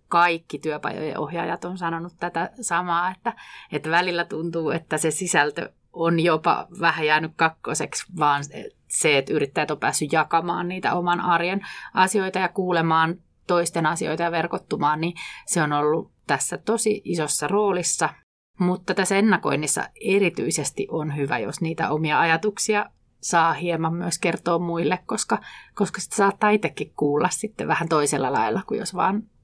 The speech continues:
tykönään miettii. Niin erittäin suositeltavaa.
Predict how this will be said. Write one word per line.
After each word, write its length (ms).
tykönään 460
miettii. 520
Niin 220
erittäin 460
suositeltavaa. 880